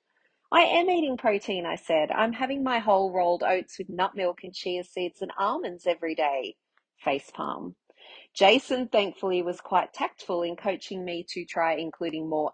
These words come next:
actual sources of dietary protein in my breakfast, not just plant-based foods that are, in fact, dietary fats that also happen to contain some protein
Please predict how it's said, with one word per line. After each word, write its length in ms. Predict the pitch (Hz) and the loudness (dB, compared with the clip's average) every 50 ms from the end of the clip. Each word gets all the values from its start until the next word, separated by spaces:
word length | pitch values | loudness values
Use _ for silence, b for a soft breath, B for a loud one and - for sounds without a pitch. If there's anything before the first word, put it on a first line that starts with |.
| _ | _
actual 480 | - 240 320 - - - 247 190 165 165 | 2 2 2 2 -2 -2 -2 -2 -2 -4
sources 500 | - - 165 147 156 - - 160 147 - | -6 -6 -4 -4 -4 -6 -10 -16 -12 -12
of 140 | 156 143 - | -12 -8 2
dietary 480 | - 165 165 165 170 - - 175 151 | 6 8 8 8 6 4 0 -4 -4
protein 640 | - - - 156 131 151 - - 160 151 151 151 151 | -2 -2 0 0 0 -2 -4 -6 -4 -4 -4 -6 -6
in 180 | - - 170 156 | -6 -6 -6 -4
my 160 | 151 147 147 - - | -4 -4 -6 -2 2
breakfast, 580 | 180 185 - - - 165 151 151 147 - - B B B B B B B B _ | 2 2 2 2 0 -2 -2 -2 -2 -6 -12 B B B B B B B B _
not 500 | - 190 196 202 214 220 220 196 - - | -8 -4 2 6 8 8 8 8 4 2
just 400 | - 190 170 170 175 175 - - - | 0 2 2 2 2 0 -4 -12 -10
plant-based 600 | - 180 170 160 - - 151 151 156 - - - | -6 -6 -6 -4 -2 -2 -4 -4 -4 -8 -14 -12
foods 440 | _ 170 160 160 160 151 - - _ | _ -6 -4 -4 -4 -6 -8 -10 _
that 300 | - 156 151 156 147 - - | -2 0 2 2 2 0 0
are, 300 | - 180 185 175 170 170 | 0 2 2 2 0 -2
in 120 | 160 175 | -6 -10
fact, 380 | 190 _ 233 208 214 - _ _ | -6 _ -4 -4 -4 -8 _ _
dietary 540 | 247 247 247 240 226 - - 202 180 175 - | -6 -4 -4 -4 -4 -6 -10 -10 -10 -10 -6
fats 380 | - 160 143 - - _ - _ | -4 -4 -4 -4 -8 _ -10 _
that 200 | 175 156 - - - | -4 -4 -4 -4 -8
also 560 | - 151 151 - - 151 143 143 151 147 151 156 - | -10 -10 -10 -12 -12 -10 -8 -8 -8 -8 -10 -10 -10
happen 240 | 156 - - 139 | -10 -8 -8 -12
to 120 | 139 - 147 | -12 -12 -12
contain 560 | - - 147 143 - 143 135 135 143 143 139 | -12 -10 -12 -8 -4 -4 -2 -2 -4 -6 -8
some 220 | - - - 143 135 | -10 -8 -8 -8 -8
protein 600 | - - 123 117 120 - - 65 67 73 - | -6 -6 -6 -6 -6 -8 -10 -8 -8 -10 -10